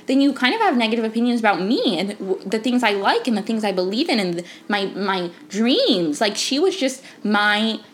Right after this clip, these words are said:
she was, like, reflecting back to me in her music all the things that I hoped about in life and all the things that I appreciated. So it was like, it was like someone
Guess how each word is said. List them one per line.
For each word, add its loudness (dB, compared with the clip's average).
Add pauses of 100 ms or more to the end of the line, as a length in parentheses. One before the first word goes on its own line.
she -2
was, 0
like, 2
reflecting -2
back -2
to -4
me 0
in -2
her -4
music -2
all 0
the -2
things -4
that -2
I 0
hoped -4
about -2 (380)
in -2
life -4
and -2
all 0
the -2
things -2
that 0
I -2
appreciated. -6
So -6
it -2
was -4
like, -4
it -2
was -2
like -2
someone -2